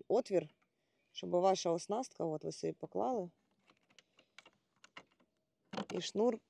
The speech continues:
чіт-, чітко проходить сюди. О. Так, тепер закриваємо бункер.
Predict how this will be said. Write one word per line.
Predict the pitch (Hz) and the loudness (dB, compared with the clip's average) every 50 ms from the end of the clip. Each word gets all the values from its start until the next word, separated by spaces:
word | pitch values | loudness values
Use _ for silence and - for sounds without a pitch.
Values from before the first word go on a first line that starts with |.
| _ _ - | _ _ -4
чіт-, | - 208 208 - - - | -2 -2 -2 -2 -4 -6
чітко | - 247 247 - - 208 | -4 -4 -2 2 2 2
проходить | 190 - 190 175 - 208 196 185 190 | 4 2 0 2 4 4 4 4 2
сюди. | - - 196 190 - 269 294 _ _ _ _ _ _ _ _ _ _ _ _ - - - - - - - - - - - - - - - _ _ - - - _ _ _ _ _ _ - - _ _ - | 0 0 0 2 2 2 0 _ _ _ _ _ _ _ _ _ _ _ _ -20 -20 -20 -20 -20 -20 -20 -18 -18 -18 -20 -20 -20 -20 -20 _ _ -20 -20 -20 _ _ _ _ _ _ -20 -20 _ _ -4
О. | 180 170 160 - _ _ - _ _ _ - - - - - _ _ _ _ | -4 -4 -4 -6 _ _ -20 _ _ _ -20 -20 -20 -20 -20 _ _ _ _
Так, | - 185 165 - | -4 -4 -2 -4
тепер | - - - - 190 185 | -6 -14 -8 -4 -4 -2
закриваємо | 180 190 - 196 190 185 190 180 175 175 170 | -2 -2 -2 0 0 2 2 2 2 2 2
бункер. | 175 240 269 269 - - 190 170 | 4 4 2 2 2 0 -2 -2